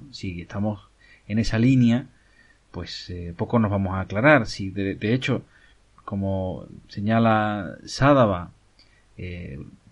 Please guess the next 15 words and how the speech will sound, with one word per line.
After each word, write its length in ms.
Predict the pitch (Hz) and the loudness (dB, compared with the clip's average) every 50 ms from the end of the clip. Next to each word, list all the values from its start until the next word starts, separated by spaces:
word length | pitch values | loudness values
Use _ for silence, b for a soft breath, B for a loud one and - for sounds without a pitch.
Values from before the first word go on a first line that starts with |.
| _ | _
pone 200 | - 120 117 117 | -2 0 0 0
como 180 | 110 110 104 104 | 0 0 -2 0
Yugos-, 560 | 98 104 101 95 95 92 92 107 - 117 107 - | 0 0 0 0 -2 -2 -4 -4 -6 -8 -12 -8
pone 220 | - 113 113 117 | -4 0 2 2
a 20 | 117 | 2
Yugoslavia 480 | 110 110 101 98 101 123 156 175 160 | 2 2 2 2 4 4 4 4 2
como, 420 | - - 101 98 95 92 90 80 67 | 0 -2 -2 -4 -4 -4 -6 -8 -10
como 260 | - - 95 95 95 | -12 -10 -8 -4 -2
un 140 | 98 101 101 | -2 -2 -2
ejercicio 640 | 101 98 - 98 95 - 120 107 - - 110 110 - | -2 -4 -6 -8 -4 -4 -4 -4 -2 -2 -4 -4 -4
pacífico 680 | - - 107 - - - 143 147 - - 117 - 104 98 | -4 -4 -2 0 2 2 2 2 2 -2 -2 -2 -2 0
del 140 | 98 95 | 0 -2
derecho 320 | 92 98 101 107 - - 113 | -2 -2 -4 -4 -2 -2 -2
de 60 | 104 | -2
autodeterminación, 840 | 101 98 104 101 98 101 98 95 95 95 95 90 85 127 156 175 | -2 -2 -2 -4 -2 -2 -4 -4 -2 -4 -4 -2 -2 -2 -2 -2